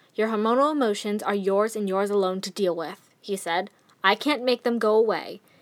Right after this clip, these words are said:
if you want to do something about it, do something about it. If you don't,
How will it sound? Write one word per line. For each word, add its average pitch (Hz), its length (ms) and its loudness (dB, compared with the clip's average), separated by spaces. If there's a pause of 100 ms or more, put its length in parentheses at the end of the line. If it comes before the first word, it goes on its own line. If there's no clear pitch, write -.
(140)
if 185 100 -14
you 196 120 2
want 262 180 2
to 349 60 0
do 330 160 4
something 202 320 -2
about 160 280 2
it, - 180 -2 (200)
do 202 160 2
something 180 360 -4
about 165 260 0
it. - 160 -6 (400)
If 220 140 -2
you 220 80 0
don't, 170 440 -4